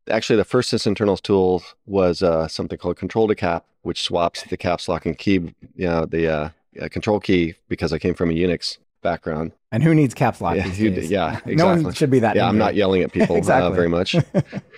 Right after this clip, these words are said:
Speaker 1: So the second tool that I wrote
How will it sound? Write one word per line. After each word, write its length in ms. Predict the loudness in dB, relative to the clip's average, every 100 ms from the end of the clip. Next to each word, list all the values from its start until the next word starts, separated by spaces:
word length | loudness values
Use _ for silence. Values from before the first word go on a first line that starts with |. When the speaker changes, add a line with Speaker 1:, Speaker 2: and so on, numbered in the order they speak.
| -20 _
Speaker 1:
So 500 | -6 2 4 6 4
the 560 | 2 2 4 4 2 0
second 320 | 0 2 2
tool 360 | 4 4 4 4
that 260 | 2 2 0 _
I 320 | -4 0 2 2
wrote 440 | 2 2 2 -2